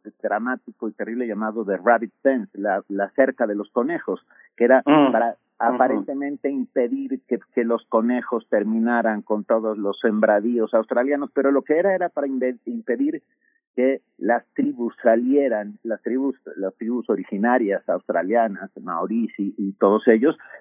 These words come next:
Speaker 1: salieran de ese territorio en el que habían sido confinados. Otra vez, la misma lógica del territorio como, como, como gueto, como campo de concentración,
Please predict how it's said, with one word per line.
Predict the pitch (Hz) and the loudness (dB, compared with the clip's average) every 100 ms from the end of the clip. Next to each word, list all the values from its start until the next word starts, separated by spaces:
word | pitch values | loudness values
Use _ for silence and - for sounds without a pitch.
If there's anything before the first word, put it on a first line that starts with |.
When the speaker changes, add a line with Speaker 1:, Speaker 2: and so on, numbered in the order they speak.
| - | 2
Speaker 1:
salieran | 123 123 143 147 127 104 92 | 6 6 6 2 -2 -8 -8
de | 110 117 | -6 -4
ese | 117 117 107 | -6 -6 -6
territorio | - 95 104 - 120 113 | -6 -8 -8 -4 -4 -2
en | 110 | -4
el | 101 | -4
que | 110 | -6
habían | 117 131 123 | -2 -4 -4
sido | - 107 110 | -6 -4 -2
confinados. | 107 101 107 107 101 87 - _ _ - - 92 - | -4 -8 -4 -2 -2 -4 -14 _ _ -20 -10 -8 6
Otra | 127 156 123 | 6 8 6
vez, | 151 160 | 6 2
la | 107 92 | -4 -6
misma | 113 131 110 | -6 -4 -4
lógica | 120 139 - 113 - 95 95 | -2 -2 -4 -12 -4 -4 -2
del | 110 101 - | -6 -6 -4
territorio | 104 107 98 135 127 117 104 | -6 -4 -2 0 0 -2 -4
como, | 107 101 101 92 _ | -6 -6 -8 -10 _
como, | - 101 104 104 101 - _ _ _ _ | -6 -6 -4 -6 -6 -10 _ _ _ _
como | 104 101 101 95 _ _ _ - | -2 0 -2 -4 _ _ _ -10
gueto, | 113 135 139 - 104 90 - | 6 8 8 4 0 0 -6
como | 104 98 | -8 -8
campo | - 139 139 117 | -4 -4 -4 -8
de | 107 | -8
concentración, | - 101 - 101 110 - 165 | -10 -14 -12 -8 -8 -6 -8